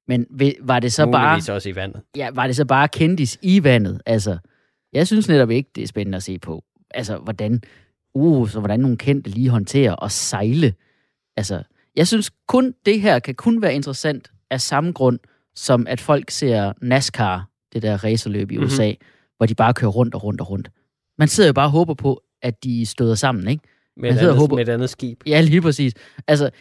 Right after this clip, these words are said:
Speaker 1: jeg håber jo på, a-, at de ryger i havet, eller får masten i hovedet, og overlever, selvfølgelig.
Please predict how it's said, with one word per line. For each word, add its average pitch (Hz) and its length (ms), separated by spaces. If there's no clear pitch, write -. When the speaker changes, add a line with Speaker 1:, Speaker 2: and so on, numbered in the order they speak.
Speaker 1:
jeg 240 100
håber 233 260
jo 156 60
på, 190 300
a-, 131 380
at 151 160
de 151 100
ryger 139 240
i 139 120
havet, 143 560
eller 208 220
får 107 380
masten 113 640
i 110 80
hovedet, 120 440
og - 100
overlever, 123 520
selvfølgelig. 147 580